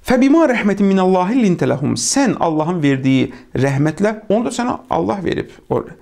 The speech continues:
rəhməti, mərhəməti, onu da Allahdan bil. Yumşaq davranırsan insanlarla. "Və ləv kuntə fəvvən, və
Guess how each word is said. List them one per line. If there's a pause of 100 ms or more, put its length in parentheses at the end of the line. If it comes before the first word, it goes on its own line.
(340)
rəhməti,
mərhəməti,
onu
da
Allahdan
bil. (840)
Yumşaq
davranırsan
insanlarla. (300)
"Və
ləv (160)
kuntə
fəvvən, (340)
və